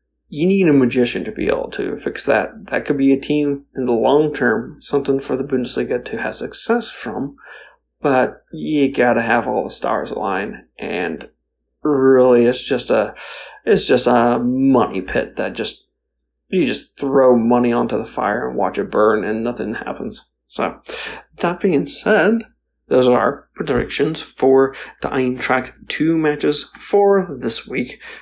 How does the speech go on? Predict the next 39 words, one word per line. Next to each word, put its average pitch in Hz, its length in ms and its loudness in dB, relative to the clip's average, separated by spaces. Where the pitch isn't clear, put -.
Uh, 123 260 -2
Eintracht 127 480 -2
over 131 480 0
Union 139 400 4
Saint 113 240 -2
Gilloise 147 720 2
via - 340 -6
penalty - 380 -8
kicks. - 500 2
Gonna 127 160 2
be 123 100 4
dicey. 123 580 0
And 139 460 4
Eintracht, 127 840 -2
mm, 196 760 0
you 190 100 -2
know 208 80 2
what? 202 200 0
I - 60 -8
think 147 200 -2
the 131 160 6
final 127 260 -2
score 123 220 -6
will 131 160 2
be - 220 -6
three 156 240 4
to 147 80 6
one. 143 280 4
I - 80 -6
think 127 260 -2
that 123 120 -8
the - 80 -8
Eintracht 120 460 -4
will 120 320 -2
get 135 160 4
a 110 40 2
garbage 123 600 2
time 131 340 -2
goal 123 460 4